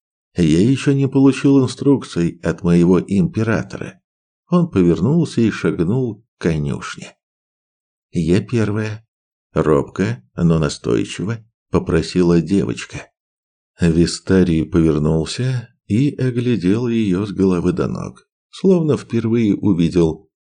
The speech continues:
потом посторонился, давая пройти. Наташа осторожно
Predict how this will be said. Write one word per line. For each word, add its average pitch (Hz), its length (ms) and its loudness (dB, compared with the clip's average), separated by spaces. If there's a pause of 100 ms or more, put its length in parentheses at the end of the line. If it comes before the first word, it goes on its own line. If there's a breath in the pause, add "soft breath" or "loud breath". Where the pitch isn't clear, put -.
(100)
потом 180 400 2
посторонился, 123 960 -2
давая 101 480 -4
пройти. - 640 -8 (760)
Наташа 120 720 -2
осторожно 110 920 -6